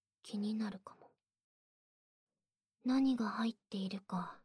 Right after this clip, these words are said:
私にも教えてくれないんだよね。でもどうやって開けるの？鍵の場所とかもわからないし。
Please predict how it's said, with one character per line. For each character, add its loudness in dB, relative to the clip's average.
私 -2
に 8
も 2
教 -4
え -2
て -6
く -8
れ 0
な 2
い 2
ん 0
だ -4
よ -4
ね。 -4
で 2
も 6
ど 2
う 4
や 4
っ -4
て -8
開 -2
け -4
る -2
の？ -2
鍵 0
の 4
場 0
所 -4
と -8
か -4
も -6
わ -10
か -4
ら -2
な -8
い -16
し。 -14